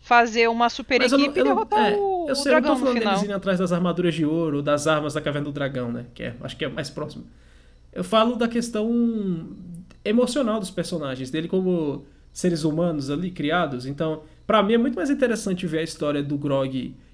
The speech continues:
Speaker 2: encontrando a razão dele de lutar e tudo, e a fonte do poder, do que, "Ah, não, agora o Grog tem uma arma foda." Pff, foda-se. A Vex, o, o, a Vex,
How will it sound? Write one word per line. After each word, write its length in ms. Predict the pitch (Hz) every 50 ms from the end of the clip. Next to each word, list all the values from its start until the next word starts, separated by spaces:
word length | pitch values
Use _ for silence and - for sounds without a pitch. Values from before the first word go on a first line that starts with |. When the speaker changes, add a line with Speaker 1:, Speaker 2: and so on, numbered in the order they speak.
| - -
Speaker 2:
encontrando 580 | 151 165 175 - 180 175 160 - 165 175 165 160
a 60 | 151
razão 420 | 151 156 151 139 139 151 147 143
dele 240 | 143 143 143 139 139
de 100 | 135 147
lutar 480 | 147 147 143 143 - - 131 143 147 139
e 60 | 139
tudo, 380 | 139 - 151 165 220 208 160
e 120 | 147 143 139
a 60 | 135
fonte 320 | 135 - - 147 147 143
do 80 | 143 147
poder, 580 | 139 143 143 139 123 135 156 202 214 185 - - - - - - - -
do 120 | - 302
que, 240 | 294 - 285 269 233
"Ah, 100 | 196 220
não, 160 | 226 202 185
agora 260 | 170 160 147 165 180 196
o 60 | 185
Grog 320 | 175 170 175 185 180 180
tem 140 | 170 180 175
uma 100 | 170 165
arma 160 | 165 175 180
foda." 400 | 180 - 160 151 143 135 127 123
Pff, 320 | 123 - - - - - - -
foda-se. 380 | - - 220 147 143 - - - - - - - -
A 560 | - 151 156 151 147 143 143 139 131 123 127
Vex, 640 | 131 127 127 131 147 170 170 151 139 131 - - -
o, 420 | 156 147 147 147 139 131 131 135 - - - - - -
o, 120 | - 135
a 160 | 127 127 127 120
Vex, 280 | 120 123 120 127 123